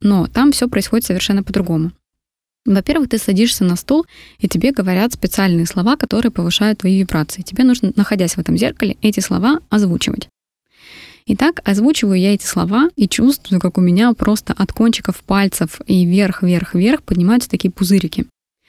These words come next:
Пузырики как будто бы от шампанского. Знаете, как будто бы я нахожусь вот, э, в фужере с шампанским. И в этот момент я поняла весь прикол веселящего напитка, потому что я его не люблю, но здесь я ощутила что-то такое, когда в тебе бурлят эти пузырики.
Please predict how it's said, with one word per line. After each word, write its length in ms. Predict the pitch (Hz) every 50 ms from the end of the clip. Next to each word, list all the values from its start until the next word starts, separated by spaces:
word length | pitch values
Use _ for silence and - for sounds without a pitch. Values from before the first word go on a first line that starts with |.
| _ - - - - - -
Пузырики 440 | - 202 185 226 269 294 262 247 190
как 160 | 180 190 180
будто 220 | 180 220 247 - 208
бы 100 | 180 190
от 80 | 185
шампанского. 640 | - - 190 185 - 180 170 170 - - - 165 165
Знаете, 280 | 180 185 220 247 262 -
как 140 | - 180 180
будто 200 | 262 247 - 196
бы 100 | 175 185
я 80 | 190
нахожусь 460 | 190 185 180 - 175 190 233 269 -
вот, 120 | - 175 - - -
э, 80 | 180
в 160 | 175 - - 180
фужере 460 | - - - 190 185 208 226 - 208
с 20 |
шампанским. 680 | - - 185 190 - - - 170 - - - - 196 190 _ _ _ _ -
И 140 | - 196 185 175
в 40 |
этот 180 | 208 226 214 -
момент 280 | 190 180 220 277 262 -
я 120 | - 180
поняла 360 | - 170 175 175 185 226 226 - - - - - -
весь 260 | 196 214 214 202 -
прикол 360 | - - 175 - - 247 269
веселящего 540 | 233 190 190 - - 185 196 208 - - 175
напитка, 400 | 180 175 180 - - - - -
потому 220 | - - 165 170
что 140 | 175 - -
я 120 | 185 202 190
его 140 | 175 170
не 180 | 170 175 202 214
люблю, 320 | 240 285 339 302 311 349 - - - - - - _ -
но 100 | 202 202
здесь 380 | 190 185 180 233 294 302 - 220
я 120 | 208 202
ощутила 540 | 190 196 - 180 175 - - 269 285 277 254 - - - - - _
что-то 340 | - - - - 240 - -
такое, 280 | 185 175 - 240 285 294
когда 280 | - 214 196 180 196
в 60 | -
тебе 260 | - - 170 170 214 247
бурлят 400 | 226 190 180 185 185 214 226 -
эти 160 | - 214 202 190
пузырики. 540 | 185 - 190 185 185 170 156 - - 196